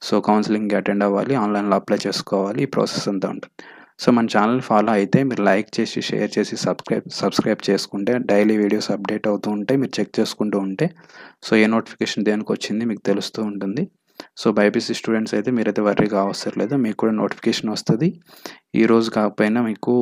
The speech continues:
ఈ వీక్‌లో కాకపోయినా నెక్స్ట్ వీక్ అయినా మీకు ఎంపీసీ స్ట్రీమ్స్ జరుగుతున్నాయి కదా, అది జరుగుతున్న లోపు మీకు వచ్చే అవకాశం అయితే ఉంది. ఎగ్జాక్ట్ డేట్ అయితే మనకి ఎవరు మెన్షన్ చేయలేదు. So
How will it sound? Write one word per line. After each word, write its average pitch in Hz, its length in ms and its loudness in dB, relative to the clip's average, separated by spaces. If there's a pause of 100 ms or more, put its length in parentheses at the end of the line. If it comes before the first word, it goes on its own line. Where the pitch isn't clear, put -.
(160)
ఈ 113 140 6
వీక్‌లో 110 340 4
కాకపోయినా 107 460 0
నెక్స్ట్ 110 260 -4
వీక్ 104 200 -2
అయినా 104 160 -4
మీకు 110 220 -2
ఎంపీసీ 104 320 2
స్ట్రీమ్స్ 110 380 0
జరుగుతున్నాయి 107 540 2
కదా, 117 180 0
అది 107 180 0
జరుగుతున్న 104 480 0 (680)
లోపు 101 340 4
మీకు 113 360 0
వచ్చే 107 240 0
అవకాశం 101 420 0
అయితే 98 160 -4
ఉంది. 87 180 -4 (120)
ఎగ్జాక్ట్ 107 360 2
డేట్ 107 220 4
అయితే 120 180 2
మనకి 110 260 -2
ఎవరు 101 220 2
మెన్షన్ 104 380 0
చేయలేదు. 104 460 0 (680)
So - 120 -2